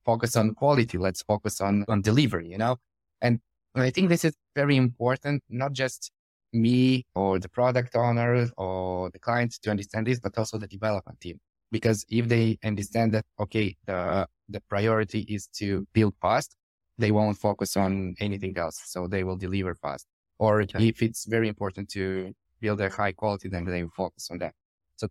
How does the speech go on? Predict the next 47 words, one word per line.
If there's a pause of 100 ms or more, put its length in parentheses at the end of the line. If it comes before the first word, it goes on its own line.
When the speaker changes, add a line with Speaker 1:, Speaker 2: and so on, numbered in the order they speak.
Speaker 1:
this
is
the
most
important,
I
think. (200)
Speaker 2:
Okay. (360)
Okay. (160)
So
what's
a
big
goal
that
you
guys
have
for
twenty
twenty-three? (360)
Speaker 1:
Oh,
<laughs> (800)
to
be
honest,
we,
we,
we
have
a
big
goal. (120)
It's
not
for
twenty
twenty-three.
We,
I'm
sure
we
<laughs>
won't
get
to
it,